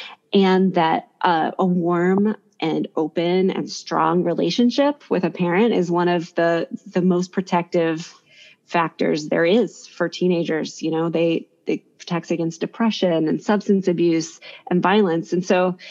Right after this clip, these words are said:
schools have a responsibility, sure, but, but I think we, we, um, we are always going to be sort of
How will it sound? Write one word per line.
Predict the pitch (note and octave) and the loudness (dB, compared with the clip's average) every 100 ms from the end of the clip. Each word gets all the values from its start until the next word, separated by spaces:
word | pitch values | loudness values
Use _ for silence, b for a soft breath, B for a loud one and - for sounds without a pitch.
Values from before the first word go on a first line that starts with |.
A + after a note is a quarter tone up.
| B | B
schools | - - C4 C#4 | -18 -4 0 2
have | G#3+ F3 | 2 0
a | |
responsibility, | F3 F#3 F3+ F3+ F#3 F3 | -2 0 -2 0 0 0
sure, | E3+ - G3 E3+ E3 | -2 0 0 0 0
but, | F3 E3+ - | -2 -2 -4
but | - F3+ | -2 0
I | F3 | 0
think | F3 F3+ E3 | 0 0 0
we, | F3 F3 E3+ E3 E3 - | 0 2 2 0 -4 -8
we, | D#3+ E3 E3 D#3+ | -6 -2 0 0
um, | D#3+ - - - - _ _ _ _ - - | -2 -2 -2 -4 -10 _ _ _ _ -20 -6
we | F#3 E3+ | 0 2
are | - | 2
always | F3 E3 | 2 0
going | D#3+ D#3 | 0 0
to | |
be | D3+ D#3 D3+ | 0 0 -2
sort | D#3+ D#3+ D3+ | -4 -2 -2
of | D3+ - - | -2 -6 -20